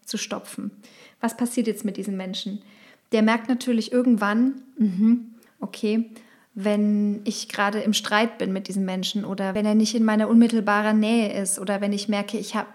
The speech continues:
ich kann nicht für ihn entscheiden oder für sie entscheiden, sie hat ihren eigenen Willen und, ähm, sie ist außerhalb oder er ist außerhalb meines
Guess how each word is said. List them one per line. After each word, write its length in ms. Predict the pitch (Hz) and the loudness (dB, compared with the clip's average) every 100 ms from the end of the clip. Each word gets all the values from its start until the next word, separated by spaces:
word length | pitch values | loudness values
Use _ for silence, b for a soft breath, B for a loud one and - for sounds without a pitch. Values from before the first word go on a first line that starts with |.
| - _ | -20 _
ich 220 | 202 196 | -12 -10
kann 240 | - 202 214 | -6 -2 0
nicht 180 | 226 - | -2 2
für 140 | 254 | 4
ihn 100 | 247 | 4
entscheiden 480 | 247 247 240 226 247 | 4 2 2 2 2
oder 160 | 220 | 2
für 160 | 220 233 | 0 -2
sie 200 | 220 226 | 0 0
entscheiden, 480 | 220 - 208 226 220 | 0 0 -2 0 0
sie 80 | - | 2
hat 120 | 233 | 2
ihren 140 | 226 214 | 2 2
eigenen 380 | 196 214 214 | 2 2 2
Willen 380 | 202 220 226 220 | 2 4 4 2
und, 340 | 214 208 208 - | 0 -2 -4 -8
ähm, 360 | 202 202 196 | -4 -4 -4
sie 140 | 196 214 | -4 -4
ist 120 | 202 | -4
außerhalb 500 | 208 214 214 208 202 | -4 -2 0 0 -2
oder 140 | 190 | -4
er 120 | 190 202 | -4 -4
ist 120 | - | -4
außerhalb 400 | 196 196 196 196 | -4 -4 -4 -4
meines 560 | 202 196 202 - - | -4 -2 0 0 0